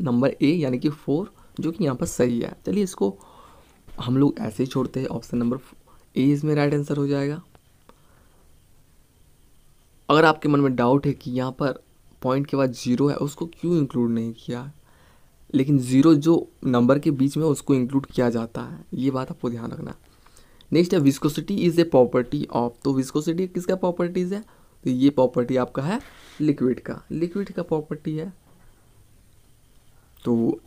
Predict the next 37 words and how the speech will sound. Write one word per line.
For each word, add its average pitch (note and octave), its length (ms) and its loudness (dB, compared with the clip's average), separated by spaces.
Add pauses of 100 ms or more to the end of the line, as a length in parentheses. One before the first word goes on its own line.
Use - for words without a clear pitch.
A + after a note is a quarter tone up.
एक D#3+ 140 4
एग्जांपल E3 440 4
आपको E3+ 220 2
दिया D3 180 4
जाता D3 280 2
है, C#3+ 60 -4
जैसे C#3+ 240 2
वाटर, A#2 420 2 (1400)
वाटर C#3 360 4
को F#3 120 -8
अगर C#3 300 0
हम C3 120 -6
लोग D#3 100 -6
फ्लोर B2+ 420 2
पे, D3 340 2 (600)
अगर F3+ 200 4
हम C#3+ 240 0
लोग C3 260 -2
का D3 80 -2
वाटर B2 440 -2 (320)
गिर C#3+ 240 6
गया C3 220 2
मान A#2+ 260 4
लीजिए A#2+ 280 2
गलती A#2+ 300 2
से, - 260 -14 (260)
तो F#3 240 0 (760)
वो D#3+ 400 2 (1200)
जिधर D3+ 380 2
डाउन C#3 360 4
होगा, D3 180 2
उधर C#3+ 440 6
जाने B2 280 2
का E3+ 100 -4
कोशिश B2 380 -10
करता A#2+ 320 -4
है, B2 160 -10